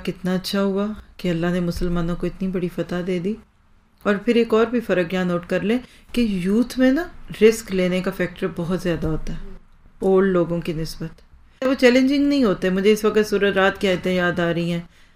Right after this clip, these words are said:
وَأَمَّا مَا يَنْفَعُ النَّاسُ فَيَمْكُثُ عَلَيْهِ، کہ جو نیا نیا blood ہوتا ہے نا، جو نیا ایمان ہوتا ہے، جو نیا اسلام ہوتا ہے، اس میں جوش بہت ہوتا ہے۔ ایسے لوگ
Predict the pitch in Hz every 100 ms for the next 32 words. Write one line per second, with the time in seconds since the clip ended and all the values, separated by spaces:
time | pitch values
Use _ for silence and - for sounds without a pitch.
0 | _ 190 190 196 190 185 180 180 180 180
1 | 170 180 175 170 175 - 180 175 170 160
2 | 170 170 160 160 170 170 - - - 220
3 | 208 226 190 202 240 247 247 208 202 196
4 | 190 196 220 285 226 214 196 196 208 202
5 | 190 190 185 180 175 190 185 185 185 190
6 | 202 196 180 185 190 185 226 226 - -
7 | 214 247 202 202 208 180 185 180 165 170
8 | 170 - _ _ - - _ _ _ -
9 | 240 233 262 254